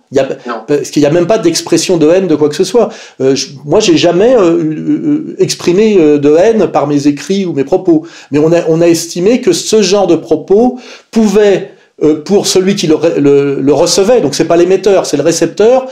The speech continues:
Speaker 2: Mm.
Speaker 1: être ressenti comme une incitation à la haine. Vous voyez, c'est compliqué.
Speaker 2: Ouais.
Speaker 1: Et en fait, là, le, le juriste dit, moi, je ressens, je me mets à la place du tiers, c'est-à-dire du récepteur,
Speaker 2: Oui.
Speaker 1: votre propos pourrait inciter à la haine. Alors vous dites, mais, euh,
Speaker 2: Oui,
Speaker 1: donc
Speaker 2: oui.
Speaker 1: c'est vous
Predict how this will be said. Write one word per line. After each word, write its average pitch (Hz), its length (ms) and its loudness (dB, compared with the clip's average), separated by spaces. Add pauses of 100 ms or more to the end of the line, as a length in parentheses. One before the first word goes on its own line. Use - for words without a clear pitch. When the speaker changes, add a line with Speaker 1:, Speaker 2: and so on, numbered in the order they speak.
(140)
Speaker 2:
Mm. 240 160 -10
Speaker 1:
être 180 260 0
ressenti 226 540 0
comme 208 160 0
une 190 100 0
incitation 180 460 -2
à 202 60 2
la 185 100 2
haine. 160 140 0
Vous 113 100 -8
voyez, 151 160 2
c'est 196 120 -4
compliqué. 202 360 -2 (140)
Speaker 2:
Ouais. 147 100 0
Speaker 1:
Et 165 60 4
en 180 80 0
fait, - 240 -2
là, 226 160 2
le, 190 260 2 (220)
le 170 120 4
juriste 214 380 0
dit, 208 140 0
moi, 240 280 2
je 180 140 0
ressens, 202 720 -2 (160)
je - 100 -10
me 175 100 2
mets 208 120 2
à 208 40 2
la 190 120 2
place 180 240 0
du 170 120 -8
tiers, 247 400 2
c'est-à-dire 165 260 0
du 160 100 -2
récepteur, 185 640 0 (260)
Speaker 2:
Oui. 131 120 0
Speaker 1:
votre 240 240 0
propos 226 680 0 (440)
pourrait 214 320 2
inciter 226 460 0
à 226 40 2
la 214 160 2
haine. 185 140 0
Alors 135 140 2
vous 156 80 0
dites, 214 120 0
mais, 165 120 2
euh, 139 340 0
Speaker 2:
Oui, 147 100 2
Speaker 1:
donc 175 80 0
Speaker 2:
oui. - 60 -2
Speaker 1:
c'est 180 120 2
vous 214 360 0